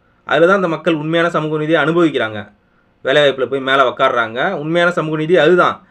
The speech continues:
உங்களை மாதிரி அடையாள அரசியல் கிடையாது. "நாங்க எல் முருகன் கொடுத்துட்டோம், எல் முருகன் கொடுத்துட்டோம், மாநில தலைவர், மத்திய இணையமைச்சர் பதவியை கொடுத்துட்டோம், அவ்வளவுதான் முடிஞ்சிட்டு சமூக நீதி",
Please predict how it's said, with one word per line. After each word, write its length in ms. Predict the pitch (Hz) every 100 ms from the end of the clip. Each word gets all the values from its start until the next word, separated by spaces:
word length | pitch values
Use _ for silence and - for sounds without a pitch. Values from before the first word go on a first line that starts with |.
| _ _ _
உங்களை 260 | 139 165 170
மாதிரி 200 | 175 170
அடையாள 340 | 151 185 180
அரசியல் 260 | 143 151 127
கிடையாது. 340 | 120 110 104
"நாங்க 240 | 123 139
எல் 80 | 165
முருகன் 320 | 208 196 185
கொடுத்துட்டோம், 380 | 180 180 175 165
எல் 160 | 131 180
முருகன் 260 | 208 190
கொடுத்துட்டோம், 300 | 175 165 175
மாநில 300 | 160 165 175
தலைவர், 280 | 160 156 147
மத்திய 300 | 139 143 185
இணையமைச்சர் 360 | 175 170 165 156
பதவியை 340 | 151 151 143
கொடுத்துட்டோம், 420 | 143 156 151 123 - _ _
அவ்வளவுதான் 440 | - 170 185 185 175
முடிஞ்சிட்டு 220 | 190 175
சமூக 300 | 170 180 180
நீதி", 320 | 160 135